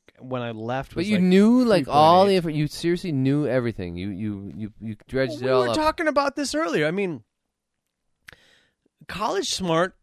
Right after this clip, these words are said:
Speaker 1: is just taking what people have told you and remembering it. That's all it is. That's all it is. If you can remember what people have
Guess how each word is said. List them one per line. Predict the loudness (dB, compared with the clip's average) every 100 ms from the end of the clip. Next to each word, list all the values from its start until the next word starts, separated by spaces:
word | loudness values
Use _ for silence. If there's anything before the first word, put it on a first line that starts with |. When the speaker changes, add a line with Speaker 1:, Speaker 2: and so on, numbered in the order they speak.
| _
Speaker 1:
is | -6 -6 -4
just | -6 -6 -10 _ _ _ _ _ _ _
taking | -8 -4 -4 -4 -2
what | -2 -2 -6
people | -12 -8 -6 -4
have | -6 -6
told | -4 -2 -4 -8
you | -10 -10 -14 _ _ _ _ _ _ _
and | -6 -6 -6 -10 -8
remembering | -4 0 -2 -4 -8 -12
it. | -14
That's | -8 0
all | 4 4
it | 4
is. | 2 -2
That's | -2
all | 2 4 4 4
it | 4
is. | 4 2 0
If | -4
you | -2 -2 -4 -4
can | -4 -2 -2
remember | -2 0 0 0 0 2
what | 2 -2
people | -4 -10 -8 -6
have | -6